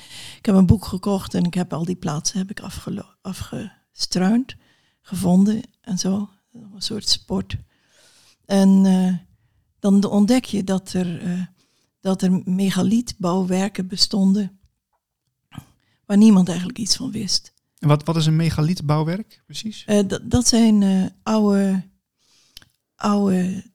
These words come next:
Speaker 1: tempels die, zeg maar, met, eh, eh, alleen maar met grote stenen werden gebouwd. Eh, megaliet betekent mega is groot en liet is steen, dat is Grieks.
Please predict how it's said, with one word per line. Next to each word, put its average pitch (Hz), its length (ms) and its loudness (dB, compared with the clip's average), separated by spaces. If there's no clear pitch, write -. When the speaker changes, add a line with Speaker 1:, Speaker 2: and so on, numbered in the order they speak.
Speaker 1:
tempels 220 720 0
die, 190 560 0
zeg 196 300 -2
maar, 190 380 0
met, 185 500 -4
eh, 180 400 -2
eh, 185 340 -2
alleen 220 240 2
maar 190 140 4
met - 460 -4
grote 220 640 -2
stenen 196 720 -2
werden 190 220 -2
gebouwd. 202 500 -2
Eh, 190 160 0
megaliet 190 520 2
betekent 180 380 -2
mega 190 320 2
is 185 120 -2
groot 220 380 -2
en 196 120 -2
liet 214 260 -6
is - 300 -4
steen, 190 500 0
dat 208 120 -8
is - 160 -6
Grieks. - 420 -14